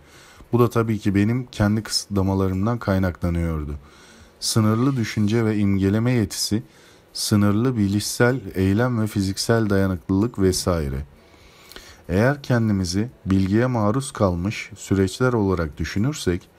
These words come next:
bu sınırları aşma olasılığı da mümkün hale getirmiş oluyoruz. Ancak kendimizi doğal gelişim sürecine bırakırsak,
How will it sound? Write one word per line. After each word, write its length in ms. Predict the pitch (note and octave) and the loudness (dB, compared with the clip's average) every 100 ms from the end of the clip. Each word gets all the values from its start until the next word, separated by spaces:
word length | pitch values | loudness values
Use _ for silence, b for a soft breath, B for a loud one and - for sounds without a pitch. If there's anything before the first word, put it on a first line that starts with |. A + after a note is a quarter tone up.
| B B B B B - | B B B B B -2
bu 100 | A#2+ | -2
sınırları 560 | C#3 C#3+ A2+ G2+ G2 G2+ | 0 0 2 2 2 2
aşma 320 | G2+ - B2 | 0 0 0
olasılığı 520 | A2 F#2+ - F#2+ G2 | 2 0 0 0 2
da 100 | B2 | 0
mümkün 360 | A2+ G2+ - A2+ | 0 -2 0 0
hale 300 | F#2+ F#2 G#2+ | 2 2 0
getirmiş 540 | G2 F2+ G2 G2 - | -2 -2 -2 -2 -2
oluyoruz. 480 | F2 D2+ C2+ C2+ - _ B B B B B | -4 -2 -6 -8 -18 _ B B B B B
Ancak 420 | G#2+ B2 A2 F2 - | 0 2 0 -4 -2
kendimizi 540 | F#2 G2 G#2 G#2 A2 | 0 2 0 -2 0
doğal 300 | G2 G2+ B2 | 2 2 2
gelişim 460 | A#2+ G#2+ G#2 C3 B2 | 0 0 0 -4 -4
sürecine 520 | G#2+ F#2+ F2+ F2 E2+ | -2 0 0 -2 -2
bırakırsak, 680 | F2+ F#2 C3+ C#3 - G#2 | -2 -2 -4 -2 -2 -4